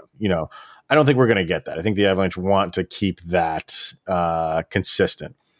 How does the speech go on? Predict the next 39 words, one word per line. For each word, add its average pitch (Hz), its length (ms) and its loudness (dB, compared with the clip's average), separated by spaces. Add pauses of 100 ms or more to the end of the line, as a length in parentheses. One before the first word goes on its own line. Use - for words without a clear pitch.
(360)
But 127 120 2
I 135 80 4
think 202 180 0
they 220 100 6
like 175 300 2
playing 170 320 2
around 143 560 4
with 92 300 0
these, 95 680 0
you 104 80 -2
know, 92 220 2
extras 80 600 -4
and, 85 300 -2
you 90 100 -6
know, 87 120 -2
the, 90 220 0
the 87 140 -2
third 87 300 -4
jersey 87 320 0
and 82 100 -2
fourth 85 320 -6
jersey. 80 300 -10
So, 87 380 0 (560)
um, 98 640 2 (440)
I 170 200 4
thought - 520 0
I 135 120 4
had 117 180 2
heard 117 440 2
where 104 120 2
the 98 120 2
reverse 98 360 2
retros 98 460 0
were 90 120 -2
gonna 90 220 0
stay 113 800 2
for 92 240 0
this 87 300 -2
year 85 520 -2